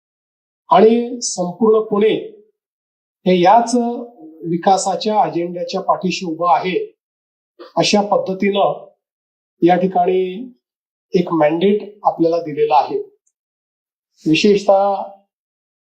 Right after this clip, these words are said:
जी काही पुण्यामध्ये लढत होती, ती लढत एक प्रकारे मीडियामध्ये देखील खूप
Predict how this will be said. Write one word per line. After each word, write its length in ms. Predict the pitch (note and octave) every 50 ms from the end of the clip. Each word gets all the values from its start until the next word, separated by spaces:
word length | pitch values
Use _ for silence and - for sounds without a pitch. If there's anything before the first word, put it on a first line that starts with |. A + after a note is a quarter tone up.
| _ _ _ _ _ _ _ _
जी 200 | - D#3 C#3+ F#3 F#3
काही 220 | G#3+ G3 G3 G3
पुण्यामध्ये 680 | - F#3+ F#3 F#3 F#3+ F#3+ F#3+ F#3 G3 G3 G3 G3 F#3+ G3 G#3+ - - - _ _ _ _ _ _ _ _ _ _ _ _ _ _ _ _ _ _ - C4 F#3+ F3+ G#3 - - D#3+
लढत 340 | D#3 D#3 D#3+ F3 G#3+ A3+ -
होती, 280 | G#3 G#3 - A#3 F#3+ C#3+ - - - _ _ _ _ _ _ _ _ _ _ _ _ _ _ _ _ _ -
ती 120 | F#3+ F3
लढत 340 | E3+ E3+ F#3 G3+ G#3 G#3 - G#3+ G#3 G#3 G3+ G3+ F#3+ - - - _ _ _ _ _ _ _ _ _ _ _ _ _
एक 200 | E3 F#3 F#3+ F#3+
प्रकारे 440 | - G3+ F#3+ - G3 G3 G3 G3+ G3+ G3+ G3+ G3+ G3+ - _ _ _ _ _ _ _ _ _ _ _ _ _ _ _ _ _ _ _ _ _ -
मीडियामध्ये 640 | E3 D#3 E3+ F3 G3 G3+ G#3 G3+ G3 G3+ G3+ G#3
देखील 340 | G#3 G3+ G3+ - A3+ G#3 G#3
खूप 320 | - A3 G#3+ G#3+ - A3+